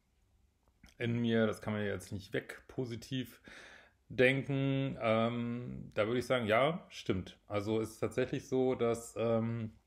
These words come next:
also man kann sagen, positives Denken oder Sachen in einem positiven Licht sehen, ähm,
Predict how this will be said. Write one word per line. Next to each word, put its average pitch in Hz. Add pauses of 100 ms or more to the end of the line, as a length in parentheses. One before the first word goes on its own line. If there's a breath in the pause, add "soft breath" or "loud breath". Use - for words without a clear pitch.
(500)
also 98
man 117
kann 117
sagen, 117
positives 120
Denken 147
oder 104 (960 loud breath)
Sachen 117
in 117
einem 107
positiven 113
Licht 120
sehen, 147
ähm, 117